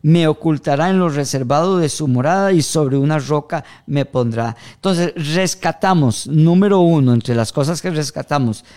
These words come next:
la relación tan íntima, tan personal, él y yo, yo y él. Luego rescatamos la palabra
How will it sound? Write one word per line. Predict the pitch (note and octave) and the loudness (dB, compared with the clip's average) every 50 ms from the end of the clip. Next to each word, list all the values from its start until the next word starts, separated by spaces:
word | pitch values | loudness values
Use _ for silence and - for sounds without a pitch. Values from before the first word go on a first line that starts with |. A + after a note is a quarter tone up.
| - _ _ _ _ - | -20 _ _ _ _ -4
la | C3+ C#3 D3 | -2 0 0
relación | D3 C3+ C#3+ C#3 B2+ A#2+ - - - D#3+ F3+ G#3+ A3+ A#3 A#3 A3 | 0 0 0 0 0 0 -2 -4 -4 -2 0 2 2 2 0 -2
tan | - - F#3+ F#3+ G3 G3+ - | -4 -4 -2 -2 0 -2 0
íntima, | G3 F#3+ F#3+ F3+ F3 - - G3 F#3+ F#3 F#3 F#3 - - _ _ _ _ | 2 2 2 2 2 -2 -4 -4 -2 -4 -4 -6 -10 -14 _ _ _ _
tan | - B2 B2+ A#2+ - | -4 -4 -4 -4 -2
personal, | - C3 A#2 - - B2 A#2+ C3 C3+ C3 A#2+ A#2 - - - - _ _ _ _ _ _ _ | -4 -4 -2 -2 0 2 2 2 2 2 0 0 -2 -8 -14 -20 _ _ _ _ _ _ _
él | C#3+ D#3+ F3+ G3+ A3+ A3+ G3 - | 0 0 2 2 2 0 -2 -4
y | - C3+ A#2+ | -4 -4 -2
yo, | A2+ C3 D3 E3+ - - - C3+ | 0 0 0 0 0 -2 -4 -10
yo | A#2 A2+ C3+ C#3 D3+ - - _ _ _ | -6 -2 0 0 0 -2 -6 _ _ _
y | - B2+ A#2+ A2+ | -8 -4 -2 -2
él. | A#2 A2+ A2+ G#2+ - - - _ _ _ _ _ _ _ _ | -2 -2 -4 -6 -10 -16 -20 _ _ _ _ _ _ _ _
Luego | - D#3 D#3 D#3 E3 F3 E3+ D3+ D3 C#3 | -4 0 0 2 2 2 2 2 2 0
rescatamos | B2 C#3 C3+ - - D3 - D#3+ F3 F3+ E3 C#3+ | 0 0 -2 -4 -4 -4 -2 -2 0 0 2 2
la | C3+ C3 - | 0 0 0
palabra | - C#3+ C3+ C#3+ D3+ F3 F#3+ G3 G#3 G3 | -2 -2 0 2 2 0 0 -2 -4 -6